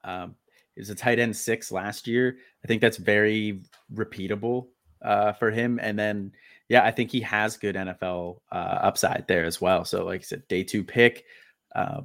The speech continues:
you know, and he's a guy who can catch passes too. He can, he's a very, uh, he's a very well-rounded tight end. Um, you know, he can play in line. Um, he can split out a little bit. He can catch some passes. Uh, so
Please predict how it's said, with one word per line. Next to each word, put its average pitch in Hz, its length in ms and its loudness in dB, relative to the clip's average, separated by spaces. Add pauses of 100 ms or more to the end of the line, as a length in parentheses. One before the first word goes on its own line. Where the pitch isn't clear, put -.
(140)
you - 80 -2
know, 92 160 2
and 98 120 0
he's 98 160 -2
a 98 40 2
guy 98 240 6
who 98 120 -6
can - 200 -6
catch - 280 0
passes 98 520 -4
too. 98 320 -2
He 110 120 0
can, 117 260 4 (260)
he's 123 160 6
a 127 80 6
very, 117 840 6 (960)
uh, 92 360 2
he's 123 180 2
a 131 40 2
very 131 300 8
well-rounded 95 640 2
tight - 180 -10
end. - 140 -12 (380)
Um, - 260 -12 (180)
you 95 80 -6
know, 90 100 -2
he 98 180 -6
can 92 120 -14
play 104 280 2
in 92 140 -4
line. 92 480 -4 (340)
Um, 82 240 -8
he 95 100 -10
can 90 120 -12
split - 220 -2
out 90 160 4
a 87 40 0
little 87 140 -2
bit. 90 220 0
He 90 80 -10
can 85 100 -14
catch - 200 -2
some 87 140 -8
passes. 85 800 -4 (500)
Uh, - 300 -2
so 98 460 4